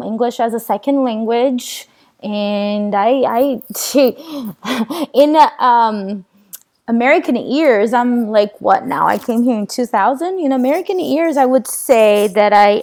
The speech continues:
am twenty years old, <laughs> even though I just turned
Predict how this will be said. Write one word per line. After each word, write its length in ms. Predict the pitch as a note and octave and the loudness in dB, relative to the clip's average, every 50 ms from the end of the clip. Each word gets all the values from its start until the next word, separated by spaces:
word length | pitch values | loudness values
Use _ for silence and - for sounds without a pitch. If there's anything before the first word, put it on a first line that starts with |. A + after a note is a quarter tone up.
| - | -4
am 1000 | A#3 A3 G#3+ G#3+ G#3 G#3 G3+ G3+ G3 G3 G3 G3 F#3+ F#3+ F#3+ F#3+ F#3+ G3 G3+ G3+ F#3 _ - | -6 -4 -4 -2 -2 -2 -2 -2 -2 -2 -2 0 0 0 0 0 -2 -2 -4 -6 -8 _ -8
twenty 380 | - - A3 A#3+ C4+ C4+ C4 | -6 -4 -2 0 0 0 2
years 260 | C4 C4+ C4 B3+ A3 A3+ | 2 2 2 2 0 0
old, 440 | B3 D4 F#4 G#4 G#4+ G4+ - - - - _ - - - - - | 0 0 0 0 0 -2 -4 -8 -16 -20 _ -20 -20 -20 -16 -12
<laughs> 220 | - - - - - F4 E4 - G#4+ - - A#4+ - A#4+ - D5+ D5 D5+ D5+ D#5 C#5 - - _ _ A4 C#5+ F5 F5 D#5+ C#5 - | -10 -10 -4 -2 0 0 2 2 2 4 4 2 0 2 0 -2 -2 0 -4 -6 -6 -6 -14 _ _ -6 -4 0 2 2 2 4
even 240 | - F#4 G4 F#4 E4+ | 2 2 2 4 4
though 140 | D#4 D4+ D4 | 6 6 6
I 80 | C#4+ | 6
just 280 | B3+ B3+ E4+ F4 - - | 4 2 0 -2 -2 2
turned 240 | D4+ D4 D4 E4+ | 2 2 2 2